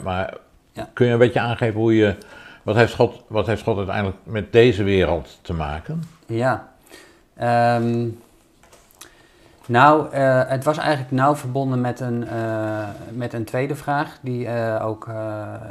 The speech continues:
Speaker 2: die, die heel lang, ehm, ja, door mijn hoofd, eh, ge-, gezoomd heeft. Eh, en dat is, hoe, hoe kan het toch dat er zoveel verschillende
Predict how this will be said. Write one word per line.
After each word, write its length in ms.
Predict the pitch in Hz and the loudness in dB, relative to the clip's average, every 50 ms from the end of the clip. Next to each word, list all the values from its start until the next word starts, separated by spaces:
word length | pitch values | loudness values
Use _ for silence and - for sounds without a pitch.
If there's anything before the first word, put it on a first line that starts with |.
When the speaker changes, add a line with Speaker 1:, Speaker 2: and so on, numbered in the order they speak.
| - - 113 113 - 110 117 - 110 110 - | -16 -18 -18 -16 -16 -16 -16 -16 -18 -18 -18
Speaker 2:
die, 220 | - - - 113 | -18 -18 -16 -14
die 140 | 110 113 110 101 | -12 -12 -10 -10
heel 360 | 101 98 101 107 113 117 110 110 | -8 -6 -4 -4 -4 -4 -4 -4
lang, 360 | 107 107 104 101 101 104 104 104 107 | -4 -4 -4 -4 -6 -8 -10 -10 -10
ehm, 400 | 107 104 104 101 101 101 98 98 98 98 95 _ _ _ _ _ - - - _ _ _ _ _ _ | -10 -10 -8 -8 -6 -6 -6 -8 -8 -12 -14 _ _ _ _ _ -20 -20 -20 _ _ _ _ _ _
ja, 220 | - - 113 101 98 | -10 -6 -4 -4 -2
door 140 | 98 104 104 | -4 -4 -4
mijn 160 | 107 107 101 | -4 -4 -2
hoofd, 320 | 101 110 117 117 - - | 0 -2 -2 -2 -4 -6
eh, 200 | 135 123 117 117 113 | -4 -2 -2 -2 -4
ge-, 200 | 117 - - 117 - 113 | -6 -6 -10 -8 -8 -8
gezoomd 400 | - 123 107 104 117 117 123 117 | -6 -6 -4 -2 -2 -2 -2 -4
heeft. 420 | 104 104 104 110 110 110 - - - 131 | -6 -6 -6 -6 -8 -10 -14 -20 -18 -16
Eh, 320 | - 110 104 104 101 104 | -14 -12 -10 -10 -10 -10
en 80 | 107 104 | -8 -8
dat 200 | 104 104 107 - | -8 -8 -10 -10
is, 380 | - 113 107 104 101 - - - - _ _ - - - _ _ - _ _ - | -12 -10 -10 -10 -10 -12 -16 -18 -20 _ _ -20 -20 -20 _ _ -20 _ _ -6
hoe, 180 | 123 127 - | -6 -4 -4
hoe 100 | - 143 | -4 -4
kan 160 | 123 135 151 | 0 2 2
het 120 | 147 139 139 | 2 2 0
toch 280 | 143 135 127 131 - | 0 -2 -4 -4 -4
dat 160 | - 131 120 - | -4 -4 -4 -2
er 60 | 151 | -2
zoveel 260 | 127 120 117 113 120 | -2 -2 -2 -2 -4
verschillende 720 | 107 - - 120 113 107 104 104 104 101 95 95 95 95 | -8 -6 -4 -4 -2 -2 -2 -4 -4 -2 -2 -2 -2 -4